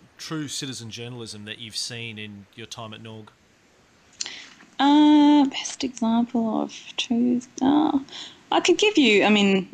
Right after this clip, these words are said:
Speaker 2: a couple of examples of stories that really resonated with people. Um, one was one I did.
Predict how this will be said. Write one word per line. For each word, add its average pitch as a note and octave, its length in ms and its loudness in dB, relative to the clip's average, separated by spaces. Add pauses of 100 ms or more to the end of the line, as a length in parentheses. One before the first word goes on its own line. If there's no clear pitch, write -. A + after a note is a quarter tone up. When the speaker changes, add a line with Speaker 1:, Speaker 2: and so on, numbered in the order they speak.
Speaker 2:
a G#3+ 60 -4
couple G3+ 260 -2
of F#3 100 -6
examples F#3+ 540 -2
of - 440 -2
stories G#3 300 2
that G3 120 0
really F#3+ 300 4
resonated F#3 840 2
with F3 200 -4
people. F3 600 -2
Um, G3 200 2
one A#3+ 340 4
was A#3 240 4 (100)
one G3 220 2
I F#3 180 0
did. F3+ 400 -2